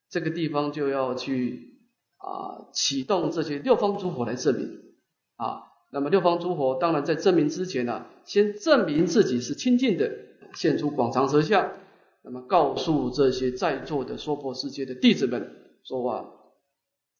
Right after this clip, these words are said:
汝等众生啊，你要相信本经的前面所说的一切功德。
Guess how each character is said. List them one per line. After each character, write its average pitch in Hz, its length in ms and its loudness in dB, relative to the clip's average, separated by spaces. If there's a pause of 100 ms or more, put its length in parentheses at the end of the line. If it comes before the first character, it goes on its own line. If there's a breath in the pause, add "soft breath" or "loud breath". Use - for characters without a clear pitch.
(280)
汝 202 160 0
等 165 260 2
众 175 280 2
生 143 260 0
啊， 120 140 -2
你 127 80 -4
要 135 80 -4
相 233 480 2
信 175 440 0
本 120 240 2
经 147 380 2
的 127 220 -2
前 - 240 -2
面 143 180 2
所 110 220 -8
说 127 200 -8
的 123 80 -8
一 - 100 -10
切 - 180 0
功 120 240 -2
德。 - 80 -10